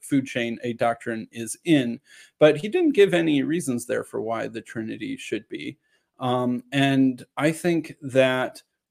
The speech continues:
part of what is causing unnecessary division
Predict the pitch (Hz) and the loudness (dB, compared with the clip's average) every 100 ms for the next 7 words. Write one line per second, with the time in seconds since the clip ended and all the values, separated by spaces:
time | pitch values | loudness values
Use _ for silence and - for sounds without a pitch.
0 | - - 170 160 143 131 - 143 131 139 | -4 4 6 6 4 0 -6 0 4 6
1 | 135 - 135 117 - 156 147 127 123 135 | 4 2 -4 -2 2 4 4 2 0 0
2 | 135 127 - - 139 127 120 120 120 120 | 0 0 -6 -6 0 0 0 -4 -4 -2
3 | 120 117 | -4 -6